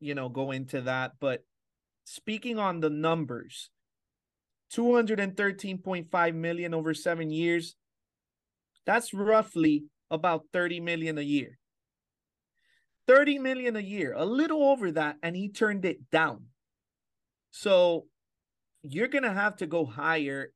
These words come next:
and after <laughs> an M V P season, after a record-breaking home run season, after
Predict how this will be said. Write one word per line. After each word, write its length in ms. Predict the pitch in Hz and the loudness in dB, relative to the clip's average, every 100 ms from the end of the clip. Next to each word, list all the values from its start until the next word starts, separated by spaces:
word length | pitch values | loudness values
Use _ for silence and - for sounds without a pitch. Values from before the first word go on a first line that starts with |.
| - | -2
and 520 | 147 147 143 139 139 - | 0 2 0 -2 -6 -6
after 520 | 156 160 - - 202 - 185 - | -2 -2 -4 -4 -2 -2 -6 -8
<laughs> 260 | - - - | -20 -16 0
an 180 | 170 160 | 2 4
M 220 | 185 208 | 2 0
V 120 | 226 | -4
P 220 | 214 214 | -4 -4
season, 640 | 202 - 196 185 139 120 120 _ _ _ _ - | -6 -6 -6 -4 -4 -6 -8 _ _ _ _ 0
after 420 | 175 170 180 165 | 0 2 4 4
a 160 | 151 | 4
record-breaking 920 | 139 143 185 214 220 180 190 190 185 165 | 0 2 2 2 -2 -2 -4 -4 -6 -6
home 280 | 185 185 | -4 -4
run 200 | 180 170 | -2 -4
season, 640 | 165 - 185 165 131 117 123 _ _ _ _ _ _ _ _ _ _ _ _ _ _ _ _ - | -4 -8 -6 -6 -6 -10 -14 _ _ _ _ _ _ _ _ _ _ _ _ _ _ _ _ 0
after 560 | 196 190 - 175 160 | 2 2 2 2 2